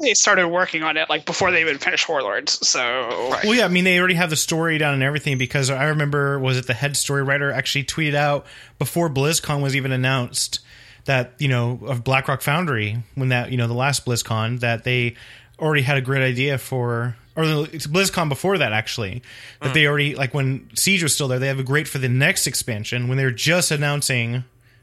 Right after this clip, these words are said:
Speaker 3: Blackrock,
Speaker 2: yeah, yeah.
Speaker 3: you know, the, this Warlords of Draenor, so.
Speaker 2: Right, if you're gonna believe everything they tell you, which I don't think is this big
Speaker 1: Uh,
Speaker 2: reasons not to for these kind of things, you know, they're moving along really quickly
Speaker 3: Yeah.
Speaker 2: with this kind of stuff, so it's, you know.
Speaker 3: Well, I mean, in two years will be the fastest they've done a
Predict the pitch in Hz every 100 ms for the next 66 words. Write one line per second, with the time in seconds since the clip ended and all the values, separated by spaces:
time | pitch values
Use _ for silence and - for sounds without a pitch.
0 | _ 131 143 131 123 123 135 127 135 131
1 | 147 - - 147 135 123 120 120 151 117
2 | 98 110 - 127 113 117 - _ - 160
3 | 139 185 208 208 185 196 175 165 165 147
4 | 131 - 170 139 139 - 180 170 - 147
5 | 143 - 143 135 - 131 - - - -
6 | - - 156 185 175 139 135 127 - 156
7 | 180 208 - 170 147 143 - 139 131 127
8 | 123 123 127 127 135 127 123 139 170 185
9 | 170 _ 156 170 151 147 147 117 123 143
10 | 135 139 131 110 - 123 120 127 - -
11 | 131 - - - - 123 117 120 123 -
12 | - 254 226 202 254 185 226 214 160 143
13 | 139 151 151 135 147 135 135 131 127